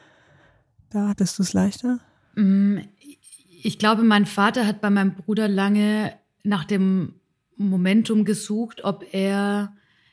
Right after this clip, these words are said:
Speaker 2: äh, ich sag mal, die Durchsetzungskraft und den Willen hat, ich sag mal, <laughs> ganz plakativ Geschäftsmann zu sein.
Speaker 1: Mhm.
Speaker 2: Ähm,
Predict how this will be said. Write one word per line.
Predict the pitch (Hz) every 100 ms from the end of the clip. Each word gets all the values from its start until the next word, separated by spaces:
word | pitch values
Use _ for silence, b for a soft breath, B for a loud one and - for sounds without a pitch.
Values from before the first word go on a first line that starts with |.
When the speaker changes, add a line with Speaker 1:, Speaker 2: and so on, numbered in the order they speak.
| b _
Speaker 2:
äh, | 190 185 185 185 185 185 180 -
ich | -
sag | 156 190
mal, |
die | 190 190
Durchsetzungskraft | 226 226 214 202 196 - - 202 190
und | 180
den | 180 170
Willen | 190 214 214 180
hat, | 175 180 - - - _ _ _ _ _ _ 143 _
ich | -
sag | 165
mal, | 165
<laughs> | 127 -
ganz | 160 139
plakativ | 170 180 170 196 -
Geschäftsmann | - 190 - 185 170
zu | -
sein. | - 180 233 262 B B B 240
Speaker 1:
Mhm. | 175 208 196
Speaker 2:
Ähm, | 190 190 190 190 190 196 180